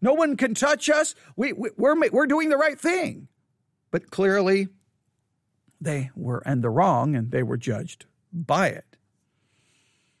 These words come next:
Um, Proverbs fourteen sixteen.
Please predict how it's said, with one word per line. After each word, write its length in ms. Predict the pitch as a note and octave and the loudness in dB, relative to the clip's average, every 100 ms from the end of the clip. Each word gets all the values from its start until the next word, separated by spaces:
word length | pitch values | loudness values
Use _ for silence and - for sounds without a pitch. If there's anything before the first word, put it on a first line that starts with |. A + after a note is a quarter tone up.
| _ _ _ _ _ | _ _ _ _ _
Um, 420 | - C3+ B2+ B2 - | 0 2 0 -4 -8
Proverbs 500 | - G#3 F#3+ F#3+ D3+ | -2 2 2 2 -2
fourteen 480 | - G#3 A3+ - A#3 | -2 0 0 0 -2
sixteen. 580 | - C4 - - G2+ C#3 | 0 -2 -4 -6 -8 -10